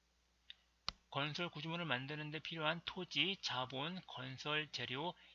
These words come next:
인력, 건설 장비 등의 요소를 투입한다라고 되어 있는데요. 우리가 어떤 결과물을 얻으려면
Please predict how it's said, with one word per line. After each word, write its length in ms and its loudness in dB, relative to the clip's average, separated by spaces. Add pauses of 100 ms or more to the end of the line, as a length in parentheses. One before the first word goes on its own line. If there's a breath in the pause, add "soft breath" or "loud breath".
인력, 540 6 (1300)
건설 320 2
장비 520 4 (920)
등의 260 0
요소를 300 -2
투입한다라고 600 -4
되어 120 -8
있는데요. 480 2 (420 soft breath)
우리가 160 0
어떤 200 0
결과물을 540 0
얻으려면 560 0